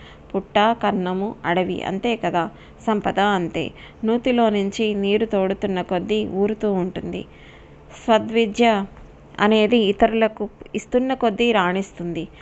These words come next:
ధర్మ మార్గాన సాధించిన ధనం దానం చేసే కొద్దీ వృద్ధి అవుతూ ఉంటుంది.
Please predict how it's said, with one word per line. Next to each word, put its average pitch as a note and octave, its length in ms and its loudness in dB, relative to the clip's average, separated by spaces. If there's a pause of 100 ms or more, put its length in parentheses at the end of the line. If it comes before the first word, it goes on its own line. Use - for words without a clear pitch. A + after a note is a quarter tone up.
(220)
ధర్మ G#3+ 260 2
మార్గాన G3+ 560 0
సాధించిన G#3 720 -2
ధనం G3+ 600 -4
దానం G3 360 2
చేసే G3+ 400 -2
కొద్దీ G#3 360 -2
వృద్ధి A3+ 360 -2
అవుతూ F#3 340 -2
ఉంటుంది. E3+ 500 -6